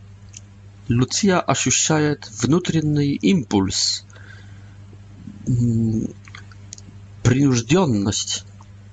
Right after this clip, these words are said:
сильнейшую, сильнейший стимул, чтобы, м, чтобы пойти. Так что вчерашние сомнения,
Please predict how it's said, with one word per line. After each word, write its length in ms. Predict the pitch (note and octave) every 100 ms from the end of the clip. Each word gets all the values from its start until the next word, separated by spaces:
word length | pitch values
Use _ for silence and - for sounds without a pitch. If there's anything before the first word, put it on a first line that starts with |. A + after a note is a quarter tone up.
| - - -
сильнейшую, 1000 | - - - A#2+ C3+ F#3 F#3 - D#3 D3+ D3 - - - -
сильнейший 720 | - B2+ F3 F3 D#3+ D3+ C#3+ - - -
стимул, 640 | - - - F#3+ F#3+ G#2 F2+
чтобы, 600 | - D3 D3 C#3+ C#3+ C#3 - - - - - - - - - - - - C#3+
м, 600 | A#2 A2+ A2 A2+ A#2+ - - - -
чтобы 340 | - - C3+
пойти. 540 | B2+ C3 B2+ - - - - - - - - - - - - -
Так 160 | - -
что 720 | - C3 B2 A#2 A2 G#2 F#2+ - -
вчерашние 880 | - - - C#3+ F3 - - A2 G2 - - - - - - - - - - - -
сомнения, 800 | - - A#2 B2+ E3+ F#3+ A3+ C4